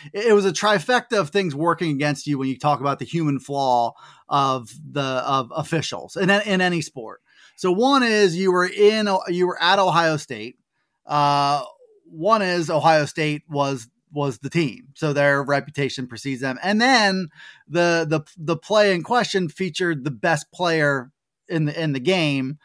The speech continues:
uh, Marvin Harrison Junior, who, you know, you think about would get the benefit of calls, uh, 'cause, because of his reputation. So, yeah, I mean, I think, I think there's probably a grievance based on,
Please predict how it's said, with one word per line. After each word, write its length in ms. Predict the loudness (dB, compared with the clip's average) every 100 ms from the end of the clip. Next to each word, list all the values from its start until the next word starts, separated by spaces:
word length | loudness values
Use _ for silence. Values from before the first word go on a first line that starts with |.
| _ _ _
uh, 180 | -2 0
Marvin 320 | 4 2 2 2
Harrison 360 | 0 -2 -2
Junior, 400 | 0 0 0 -2
who, 480 | -2 0 -2 -4 -14 -10
you 120 | -6
know, 160 | -4 -4
you 320 | -4 -4 -6 _
think 160 | -6 -2
about 440 | 0 0 0 -4
would 240 | -8 -8
get 260 | -4 -4 -6 _
the 100 | -4
benefit 500 | -2 -2 -2 -6 -6
of 160 | -10
calls, 580 | -2 0 0 -2 -10 -18 _ -20 _ _
uh, 480 | -2 0 -2 -4 -6
'cause, 220 | -4 -4 -2
because 420 | -2 0 0 -2
of 120 | -4
his 320 | -4 -6 -6
reputation. 540 | -6 -6 -10 -14 -14 -4
So, 560 | 0 4 4 2 0 _ _ _ _ _ -8
yeah, 300 | 0 2 4
I 80 |
mean, 120 | 2 0
I 80 |
think, 380 | -2 -2 -6 -6 -14 -20 _
I 120 | -10
think 300 | -2 -2 -2
there's 320 | -2 0 -2
probably 840 | -6 2 2 2 0 0 2 2 0
a 120 | -6
grievance 480 | 0 0 2 0 -4
based 400 | -4 -2 -4 -2
on, 520 | 0 0 -2 -8